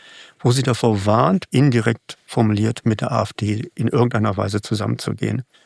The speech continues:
Nämlich, weil wir europaweit sehen und auch in den U S A, wenn Konservative zu sehr sich den radikaleren Kräften nähern,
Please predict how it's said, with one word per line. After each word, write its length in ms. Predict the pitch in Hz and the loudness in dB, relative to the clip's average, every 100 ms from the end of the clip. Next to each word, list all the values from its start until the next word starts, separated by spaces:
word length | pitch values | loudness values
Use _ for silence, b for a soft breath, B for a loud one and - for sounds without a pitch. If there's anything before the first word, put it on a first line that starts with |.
| b | b
Nämlich, 560 | 123 135 180 190 - 120 | 2 4 4 0 -2 0
weil 260 | 113 113 | 2 2
wir 140 | 113 - | 0 -2
europaweit 720 | 113 117 160 151 127 117 - | 0 2 2 0 0 -2 -4
sehen 320 | - 151 180 | -2 -2 -2
und 180 | 120 - | -4 -4
auch 100 | 110 | 0
in 80 | |
den 140 | 113 110 | 0 0
U 160 | 117 | -2
S 140 | 107 - | -4 -4
A, 220 | 123 131 | -4 -2
wenn 140 | 123 135 | -2 -2
Konservative 800 | - 180 190 170 147 151 139 | 0 2 2 -2 -2 -4 -4
zu 320 | 123 - 185 220 | -4 -2 2 2
sehr 380 | 135 147 156 - | 2 0 0 -4
sich 200 | 135 - | -4 -2
den 140 | 123 | 0
radikaleren 920 | 110 139 170 - - 139 135 123 120 | 2 2 0 0 0 2 2 2 0
Kräften 540 | - 135 135 - 135 120 | -2 -4 -4 -4 -2 0
nähern, 440 | 127 110 98 113 | 0 0 -2 -8